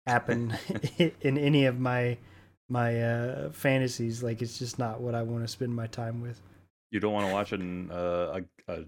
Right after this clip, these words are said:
Speaker 2: T V show or an I T guy answer the phone. "I T, this is Brad."
Speaker 1: <laughs> No.
Speaker 2: Have you tried
Speaker 1: No.
Speaker 2: turning it off, turn it on again?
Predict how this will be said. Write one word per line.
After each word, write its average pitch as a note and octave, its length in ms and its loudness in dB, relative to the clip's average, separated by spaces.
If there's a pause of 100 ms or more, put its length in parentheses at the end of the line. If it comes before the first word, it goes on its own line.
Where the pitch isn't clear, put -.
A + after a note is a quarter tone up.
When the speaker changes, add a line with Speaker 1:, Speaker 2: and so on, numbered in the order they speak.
(120)
Speaker 2:
T A2 100 -2
V G2 140 -2
show F#2+ 360 0
or G2 200 -2
an D#2 80 -10
I F2+ 160 -10
T F2+ 260 -6
guy F2+ 480 -6 (140)
answer F#2 260 -6
the F2 80 -8
phone. F#2 360 -8
"I F2+ 120 -2
T, A#2 220 -2
this A#2+ 140 0
is F#2 80 -8
Brad." E2+ 360 2
Speaker 1:
<laughs> E3+ 960 6
No. A#2 300 -2 (420)
Speaker 2:
Have F#2 100 0
you F2+ 80 0
tried A2 200 -2
Speaker 1:
No. A2 40 2
Speaker 2:
turning A2+ 220 0
it A2 60 2
off, A2 180 0
turn G#2 160 0
it F#2+ 40 2
on E2 160 -2
again? - 180 -16